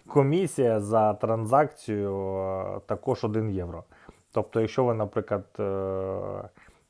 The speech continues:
купуєте акцію будь-якої компанії на один євро, то і так само один євро ви сплатите додаткову комісію за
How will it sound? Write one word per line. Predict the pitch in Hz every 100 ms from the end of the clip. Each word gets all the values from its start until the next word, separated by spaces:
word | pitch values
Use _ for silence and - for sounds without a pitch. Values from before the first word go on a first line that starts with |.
| -
купуєте | 107 - 127 113 104 110 -
акцію | 117 - - 104 101 98 95 95
будь-якої | 95 104 107 98 107
компанії | 98 104 98 98 95 95
на | 101
один | 98 113
євро, | 139 156 120
то | 101 104 98 95 95
і | 98
так | 95
само | - 113 107
один | 98 104
євро | 110 110 101
ви | 95
сплатите | - 107 104 95 - 98 - - - _
додаткову | 107 107 104 - 117 107
комісію | 92 107 110 110 - 98
за | 92 95 95 95 92 92 92 95